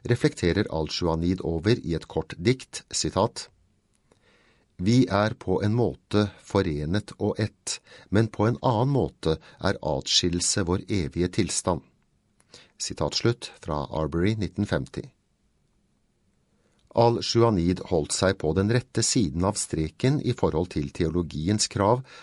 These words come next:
når han reflekterte på denne måten over de grunnleggende dogmatiske problemer som sufienes erfaringer reiste.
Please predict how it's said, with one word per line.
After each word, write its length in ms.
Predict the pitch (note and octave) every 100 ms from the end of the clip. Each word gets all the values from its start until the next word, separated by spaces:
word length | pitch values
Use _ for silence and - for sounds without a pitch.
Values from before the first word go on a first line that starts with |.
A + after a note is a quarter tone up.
| -
når 180 | A2 A2
han 100 | A#2+
reflekterte 580 | B2 D3+ - F2 D2+ -
på 140 | C3+
denne 260 | C3 F#2 F2
måten 420 | A2 F#2 - G2 G2
over 300 | - E2+ F#2
de 100 | G#2+
grunnleggende 580 | A#2 B2 C#2+ D2 D2+ F2 F2+
dogmatiske 720 | A2 E2+ C#2+ - F#2 - -
problemer 560 | A2 F2+ F2 F2+ B2+ C3+ -
som 220 | - B2 A#2+
sufienes 640 | - D2+ - E2+ F2+ F#2 -
erfaringer 640 | G#2+ - C#2 C2+ D2+ F#2
reiste. 400 | E2+ C#2+ - -